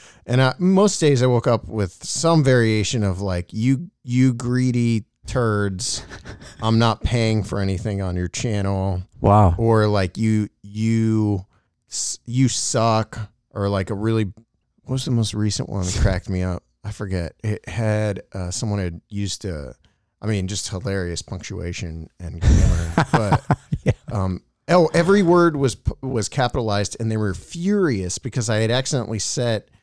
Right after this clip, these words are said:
Speaker 1: Squadcast to go up as a premiere, and when it went up, it got switched over to members only before it had finished premiering,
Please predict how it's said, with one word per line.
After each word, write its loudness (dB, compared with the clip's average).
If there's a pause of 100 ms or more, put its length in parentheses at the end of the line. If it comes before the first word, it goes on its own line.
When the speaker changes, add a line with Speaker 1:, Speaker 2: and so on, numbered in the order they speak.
(260)
Speaker 1:
Squadcast 0 (160)
to -10
go 0
up -4
as -4
a -10
premiere, -2
and 0
when 2
it -4
went -2
up, 0 (340)
it -4
got -4
switched -4
over -2
to -2
members 0
only 0
before -6
it -4
had -6
finished -8
premiering, -4